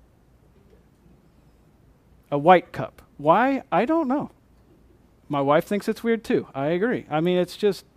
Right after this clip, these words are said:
I don't know why a white cup, but I just enjoy, I take joy out of having coffee in the morning when it's quiet in a white cup.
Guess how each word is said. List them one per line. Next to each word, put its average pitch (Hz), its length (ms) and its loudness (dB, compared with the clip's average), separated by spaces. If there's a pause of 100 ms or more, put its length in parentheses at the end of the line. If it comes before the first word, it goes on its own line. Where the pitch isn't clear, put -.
(360)
I 175 100 4
don't 254 140 4
know 294 100 8
why 240 220 10
a 190 80 12
white 170 260 6
cup, 262 260 2
but 175 140 4
I 180 140 8
just 233 240 -6
enjoy, 202 380 6
I 190 80 10
take 202 280 0
joy 151 580 10 (380)
out 160 80 0
of 151 80 2
having 151 240 2
coffee 220 380 4
in 240 80 0
the 226 60 2
morning 143 460 0 (220)
when 139 100 -8
it's 143 140 -10
quiet 135 640 -2 (680)
in 127 80 -12
a - 20 -12
white 120 340 -8 (260)
cup. - 320 -16